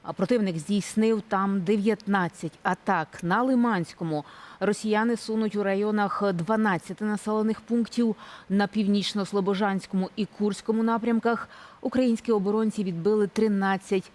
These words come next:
ворожих атак, звітує Генштаб. Загалом минулої доби на фронті відбулося сто вісімдесят п'ять боєзіткнень, у яких наші захисники вбили та поранили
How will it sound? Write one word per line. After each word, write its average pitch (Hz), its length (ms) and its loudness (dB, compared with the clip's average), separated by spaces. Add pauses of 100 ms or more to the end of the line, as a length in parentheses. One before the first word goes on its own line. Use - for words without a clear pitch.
(200)
ворожих 175 720 -2
атак, 170 460 -2
звітує 165 380 -4
Генштаб. 180 560 -2 (480)
Загалом 196 560 0
минулої 196 380 0
доби 190 220 0
на 202 100 0
фронті 185 500 -2
відбулося 180 540 -2
сто 202 320 -2
вісімдесят 185 640 -6 (100)
п'ять 175 200 -4
боєзіткнень, 180 840 -2 (460)
у 180 80 -6
яких 180 480 -2
наші 175 460 0
захисники 202 520 -2
вбили 196 320 0
та 196 120 -4
поранили 185 540 0